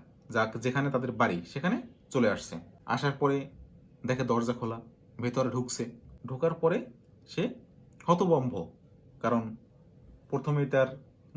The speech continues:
জামাইয়ের লাশ একটু ভেতরে ঢুকছে, সেখানে তার মেয়ে, তার নাতি,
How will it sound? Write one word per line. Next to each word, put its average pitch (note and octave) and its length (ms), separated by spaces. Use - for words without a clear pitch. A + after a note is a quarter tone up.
জামাইয়ের C3+ 460
লাশ C3 160
একটু - 240
ভেতরে C3 260
ঢুকছে, B2+ 260
সেখানে B2 280
তার A2 100
মেয়ে, C#3 240
তার G#2 160
নাতি, B2+ 320